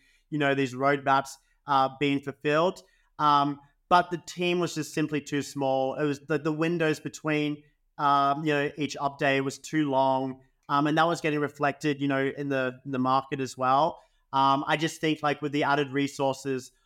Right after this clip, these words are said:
of Pixel Vault, you know, like, we have a much larger de-, development team. They've got a much, much larger budget.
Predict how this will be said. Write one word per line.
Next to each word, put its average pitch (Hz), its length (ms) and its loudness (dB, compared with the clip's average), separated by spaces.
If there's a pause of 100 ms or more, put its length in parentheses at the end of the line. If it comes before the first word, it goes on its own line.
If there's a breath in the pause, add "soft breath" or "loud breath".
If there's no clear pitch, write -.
(220)
of 151 200 4 (100)
Pixel 147 340 -2
Vault, 135 480 2
you 135 40 -10
know, 131 160 0
like, 131 180 -2
we 139 80 -4
have 135 80 0
a 127 40 -8
much 143 360 -2
larger 135 380 0
de-, 131 280 -6 (140)
development 139 480 0
team. 135 380 -2
They've 127 100 -4
got 131 160 -2
a - 20 -8
much, 139 400 -6
much 147 300 -2
larger 139 520 0 (420 soft breath)
budget. 151 580 0